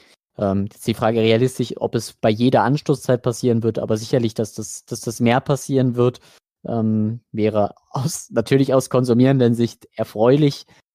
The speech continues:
Ähm, wenn das seit, äh, zweitausendneunzehn ist, ist es ja nicht mehr der Fall, wenn das nochmal der Fall wäre.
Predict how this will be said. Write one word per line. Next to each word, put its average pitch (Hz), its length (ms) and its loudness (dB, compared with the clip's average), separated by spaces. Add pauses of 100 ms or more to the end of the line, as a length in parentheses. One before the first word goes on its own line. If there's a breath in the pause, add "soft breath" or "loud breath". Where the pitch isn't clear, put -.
(140)
Ähm, 107 420 0
wenn 110 120 -2
das 104 160 -2
seit, - 440 -6
äh, 110 200 -8
zweitausendneunzehn 104 680 -4
ist, 113 80 -10
ist 113 80 -12
es 107 60 -14
ja 107 60 -2
nicht 107 160 -4
mehr 104 100 -4
der 101 100 -2
Fall, 107 220 -4
wenn 104 120 -4
das 104 160 -6
nochmal 104 180 -4
der 101 120 -8
Fall 101 200 -4
wäre. 101 160 -2